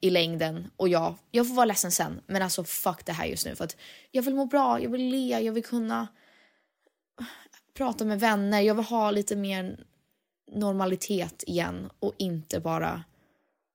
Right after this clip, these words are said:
total doomsday. Och då var det en kväll där jag var så här, jag ska gå ut och äta.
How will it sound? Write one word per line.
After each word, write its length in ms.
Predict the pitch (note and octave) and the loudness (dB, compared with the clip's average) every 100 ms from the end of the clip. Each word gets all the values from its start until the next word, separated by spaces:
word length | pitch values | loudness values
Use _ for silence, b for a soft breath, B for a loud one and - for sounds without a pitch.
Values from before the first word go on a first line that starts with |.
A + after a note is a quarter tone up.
| - | -8
total 560 | - E3 F3+ E3 E3+ F3+ - | -4 -2 0 0 0 -4 -6
doomsday. 840 | E3 F#3 E3+ E3+ - G1+ - G3+ b b b b b b b | 0 2 2 -2 -4 -4 -6 -10 b b b b b b b
Och 100 | A#3+ | 2
då 80 | C4 | 6
var 140 | C#4+ | 6
det 60 | B3+ | 6
en 60 | |
kväll 160 | G#3 G3 | 4 4
där 60 | G3 | 6
jag 60 | |
var 80 | G3 | 6
så 100 | F#3 | 4
här, 60 | F3 | 4
jag 180 | G#3 | 4
ska 120 | G#3+ G#3 | 2 2
gå 160 | G3 | 2
ut 100 | F#3+ | 2
och 100 | - | 0
äta. 540 | G3+ F3 - F#3 F2 | -2 -2 -2 -2 -2